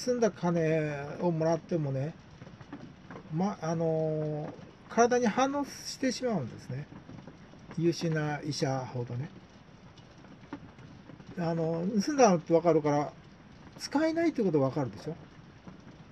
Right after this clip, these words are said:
ね。盗んだか-、金でね。盗んだ人に返さないといけないという金になっちゃうから、全部流れちゃって自分の医者に来ないんですよ。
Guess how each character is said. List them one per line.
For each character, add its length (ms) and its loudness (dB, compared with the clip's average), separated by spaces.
ね。 240 0
盗 60 2
ん 60 4
だ 100 2
か-、 200 -8
金 200 -2
で 120 -6
ね。 140 -4
盗 80 -2
ん 40 -2
だ 80 4
人 140 -2
に 80 0
返 180 0
さ 100 -2
な 100 2
い 40 2
と 80 -2
い 40 -2
け 100 -4
な 80 -6
い 60 -12
と 100 -14
い 40 -12
う 220 -12
金 160 -8
に 380 -10
な 80 -2
っ 40 -4
ち 140 -8
ゃ 20 -4
う 40 -14
か 100 -8
ら、 160 -4
全 160 4
部 80 8
流 260 10
れ 120 6
ち 100 4
ゃ 40 8
っ 20 4
て 140 -4
自 140 0
分 320 0
の 60 -10
医 100 0
者 160 0
に 220 -2
来 160 0
な 100 4
い 60 6
ん 80 2
で 120 -4
す 100 -12
よ。 100 -10